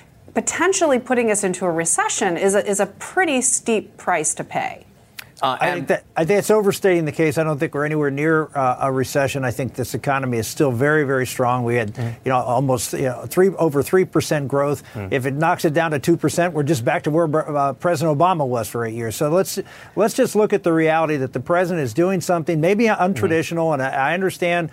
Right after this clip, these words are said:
Speaker 2: Well
Speaker 3: people don't like some of the tactics, but he, he is, he is outwardly fighting the Chinese, and I think we'll wait and see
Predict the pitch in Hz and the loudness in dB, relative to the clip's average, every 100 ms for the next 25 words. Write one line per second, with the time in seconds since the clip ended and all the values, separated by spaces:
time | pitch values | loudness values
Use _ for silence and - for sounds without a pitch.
0 | 165 143 170 165 180 160 165 160 180 160 | -2 0 0 2 2 4 2 2 0 0
1 | 135 175 151 143 127 - - - _ 156 | -2 0 -2 -2 -6 -8 -16 -20 _ 0
2 | 151 147 139 165 147 113 - 143 143 110 | 2 0 2 2 2 -2 -6 -2 -2 -2
3 | 165 196 226 208 202 - 175 170 165 143 | 2 2 2 4 2 2 2 2 0 -2
4 | 170 156 156 214 190 160 160 165 180 175 | -2 -2 0 -2 -2 -2 -2 0 -2 -2
5 | - 156 175 165 196 180 180 269 233 190 | -6 0 2 4 2 2 0 2 4 2